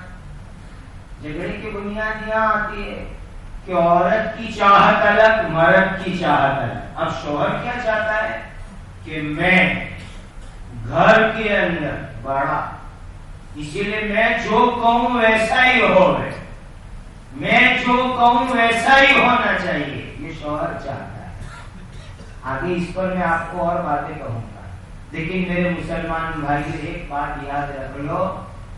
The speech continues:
اپنی چاہت، اپنا حکم پہلے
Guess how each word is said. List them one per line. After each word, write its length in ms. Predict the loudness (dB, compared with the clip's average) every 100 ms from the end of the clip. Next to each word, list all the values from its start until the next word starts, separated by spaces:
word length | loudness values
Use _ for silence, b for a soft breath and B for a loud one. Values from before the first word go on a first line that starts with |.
| -16 -12 -6
اپنی 640 | -6 -6 -6 -4 -4 -6 -6
چاہت، 680 | 0 2 2 0 -2 -4 -4
اپنا 540 | -2 -2 -2 2 4 4
حکم 640 | 4 -2 2 2 2 2
پہلے 720 | 6 6 6 2 0 -2 -6